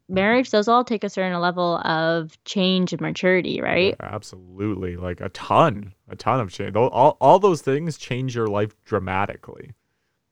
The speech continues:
Speaker 1: It's scary. <laughs>
Speaker 2: It, it can be. It can be very scary, yes. <laughs>
Speaker 1: I don't know, but, like, are there any milestones on the horizon for you, Nick? Like, wh-, what would be the next milestone that y-, you would, like,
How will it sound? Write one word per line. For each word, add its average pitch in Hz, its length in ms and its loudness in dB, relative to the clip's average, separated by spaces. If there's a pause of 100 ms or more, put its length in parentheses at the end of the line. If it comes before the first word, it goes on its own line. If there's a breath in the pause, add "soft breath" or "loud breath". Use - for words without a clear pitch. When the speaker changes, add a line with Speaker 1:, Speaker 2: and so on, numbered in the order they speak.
(300)
Speaker 1:
It's 196 220 -8
scary. 262 720 2
<laughs> - 20 -18 (360 loud breath)
Speaker 2:
It, 113 160 -6 (100)
it 113 220 -8
can 127 240 -8
be. - 120 -16 (120)
It - 100 -20
can 147 180 -16
be 151 100 -12
very 151 280 -2
scary, 73 460 -6
yes. 160 380 -4
<laughs> - 1400 -12
Speaker 1:
I 262 80 2
don't 370 100 2 (120)
know, 247 100 0
but, 254 140 0
like, 285 180 2
are 285 160 2
there 339 140 2
any 370 200 0
milestones 262 760 -2
on 208 140 0
the 202 60 -2
horizon 180 540 0
for - 80 -2
you, 294 140 4
Nick? 311 220 2
Like, 196 140 2
wh-, - 220 -2
what 233 200 4
would 294 120 -2
be 285 100 0
the 247 120 2
next 220 340 -4
milestone 196 440 -2
that - 120 -4
y-, - 160 -10 (140)
you 185 340 4
would, 208 220 4
like, 175 180 0